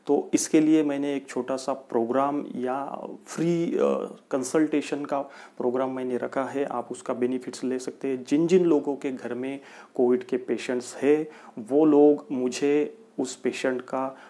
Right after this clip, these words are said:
पूरा date of birth, उनका पूरा नाम और place of birth and time of birth, ये चार चीज़ें मुझे भेज दीजिए, मेल कर दीजिए या मेरे WhatsApp नंबर पे डिटेल्स उनके भेज दीजिए।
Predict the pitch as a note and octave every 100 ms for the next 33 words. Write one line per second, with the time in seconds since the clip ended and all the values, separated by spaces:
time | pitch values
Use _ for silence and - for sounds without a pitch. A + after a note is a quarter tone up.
0 | - C3+ B2 A2+ A2 A2 C#3 C3 C3 C#3+
1 | D3 - B2 C3 B2+ C#3 C3 B2 A2+ B2+
2 | D3 D3+ - - - - - _ - F3
3 | F3 - C3+ - B2+ A#2 B2+ - - -
4 | - E3 F3 C#3 C3+ B2+ A#2+ A#2+ A#2 C3+
5 | C3 C3 C3+ C#3+ D3 C3+ D3 D3+ - -
6 | A#2+ C3 C3 C3 C3+ C#3 D3 D3 D3+ C3
7 | C3 C#3+ D3 C3+ C#3 C#3 D3 D3+ C#3+ C3
8 | C3 B2+ A#2+ A2+ - C3 C3+ C3+ C3 C#3
9 | C3 B2 C3+ C3 C3 C3 B2+ A#2+ B2+ C3
10 | C3 C#3